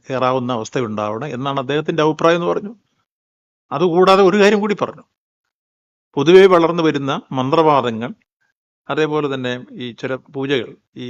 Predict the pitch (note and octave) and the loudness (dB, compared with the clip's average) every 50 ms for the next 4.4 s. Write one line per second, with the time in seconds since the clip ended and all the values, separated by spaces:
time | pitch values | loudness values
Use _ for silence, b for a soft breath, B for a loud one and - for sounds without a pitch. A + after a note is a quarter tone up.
0 | A#2 A#2+ B2+ D3+ D3+ C#3+ C3 - - B2 A2 - - B2 A2+ A#2 B2+ - - - | -12 -4 -2 0 0 0 -2 -4 -6 -8 -8 -10 -12 -16 -16 -16 -18 -20 -14 -10
1 | C#3+ C3+ C#3+ D3+ C#3 C3 A2+ A2 A2+ A2 A2+ D3+ G#3+ - _ _ _ _ _ _ | -8 -6 -4 -2 -2 -2 -2 -2 -6 -10 -12 -14 -16 -18 _ _ _ _ _ _
2 | _ _ - - E3 E3+ F#3 G#3 G3 G#3 G3 E3 D#3+ D#3+ F3+ G3 G3 G3+ G3 - | _ _ -6 -4 -4 -2 0 2 2 2 2 2 0 0 2 2 2 2 2 0
3 | F3+ E3 D3+ C3 A#2 A2 A#2 B2 - B2 G#2 A2 D3+ F3+ D3 D3+ D#3+ F3 F3 F#3+ | -2 -2 -2 -4 -4 -6 -8 -12 -14 -14 -14 -12 -10 -8 -6 -6 -2 -2 -2 -2
4 | F#3+ D#3+ - G3 G3 F#3+ A#3 | -2 -2 -4 -4 -6 -6 -6